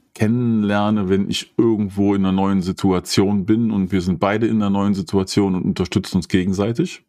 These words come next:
Also sagen wir mal zum Beispiel, als ich an die Uni gegangen bin, äh, oder mal die Schule gewechselt hab, äh, als Kind, äh, äh,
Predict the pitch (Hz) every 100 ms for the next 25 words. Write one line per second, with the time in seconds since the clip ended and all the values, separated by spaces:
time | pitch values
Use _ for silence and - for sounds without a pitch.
0 | - 113 104 107 95 - 87 85 - -
1 | 80 - - - 147 165 170 131 131 120
2 | 117 117 117 117 _ _ _ _ _ _
3 | _ _ 101 101 95 92 110 104 90 87
4 | 175 170 98 82 80 - - 143 160 -
5 | _ _ _ _ - 98 - 107 - 127
6 | 180 202 - - - - _ _ -